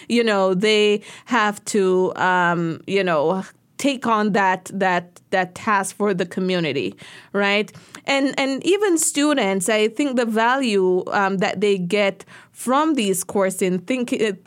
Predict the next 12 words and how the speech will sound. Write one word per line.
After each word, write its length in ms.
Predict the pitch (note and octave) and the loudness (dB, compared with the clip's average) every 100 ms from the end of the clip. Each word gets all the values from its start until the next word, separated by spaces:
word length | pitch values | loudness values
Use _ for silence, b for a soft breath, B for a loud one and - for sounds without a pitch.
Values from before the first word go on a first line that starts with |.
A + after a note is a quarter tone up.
| - | -14
courses 500 | - A3 G#3 F#3+ - | -4 -2 -2 -4 -2
in 220 | G#3 G3 | -2 -2
terms 280 | A3+ G3+ G3+ | -2 -2 0
of 180 | F#3 F#3 | -2 -4
the 140 | - | -2
undisciplined 840 | G3+ G3+ F#3+ G3+ A3 - G3 F#3 E3+ | -2 0 -2 -2 -4 0 0 0 0
way 300 | G3 F#3+ F#3 | 2 2 2
that 360 | F#3+ F3+ - | 0 0 -2
the 200 | G3 F3 | -2 -2
program 600 | F3 - A3 G3+ F#3 F3 E3+ | -4 -2 -2 0 0 -2 0
operates, 640 | C4+ F4+ A3 F3 F#3 F3+ | -2 0 0 2 0 -2
right? 340 | G#3 G#3+ G#3 | -2 0 0